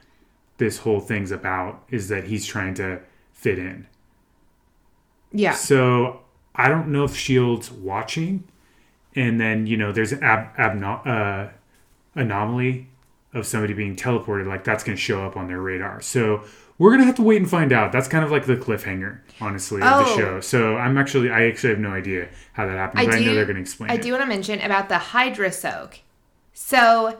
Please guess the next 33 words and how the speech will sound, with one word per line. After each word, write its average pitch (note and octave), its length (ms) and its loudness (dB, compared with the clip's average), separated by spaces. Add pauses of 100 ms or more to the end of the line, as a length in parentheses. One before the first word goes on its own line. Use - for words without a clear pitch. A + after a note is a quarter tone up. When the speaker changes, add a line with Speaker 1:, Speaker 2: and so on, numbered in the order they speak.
(120)
Speaker 1:
The A#2+ 160 -2
commercial? A#2 600 -6
Yeah. A2 180 0
Speaker 2:
Yes. - 260 -12 (160)
So A#3+ 480 2
I A#3+ 140 4
guess C4+ 480 -2
there A#3 160 -4
was G#3 180 -4
a - 140 -4
similar D4 640 -2
Hydra F#3+ 500 -4
soap E3 440 -6 (180)
in G3+ 260 -2
the G3 200 -8
T F#3+ 140 -8
V F#3+ 140 -4
show F3+ 300 -6
Agents E3+ 360 -8
of D#3+ 140 -12
shield F3+ 560 -4 (100)
in F#3+ 120 -8
the F3+ 60 -4
fourth D#3 300 -10
season, F#3 600 -6 (500)
and G3+ 300 -2
it G3+ 240 -4
was, G3+ 160 -2
like, - 160 -4
a F#3 100 -2
mind F3+ 440 0
control E3 400 -10
soap. - 420 -16